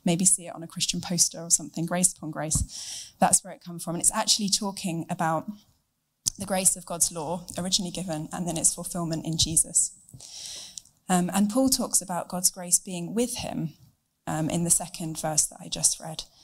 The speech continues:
um, which is not how we typically think of grace. Its sense in the Bible,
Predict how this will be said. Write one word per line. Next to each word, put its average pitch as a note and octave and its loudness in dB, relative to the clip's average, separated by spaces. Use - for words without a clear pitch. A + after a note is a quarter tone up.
um, F3 2
which A#3+ 4
is B3+ 0
not B3 2
how A#3 6
we A3+ 2
typically G#3 0
think C4 4
of G#3 -6
grace. - 0
Its G3 4
sense G3+ 2
in G3 -6
the F#3+ -4
Bible, F#3+ 0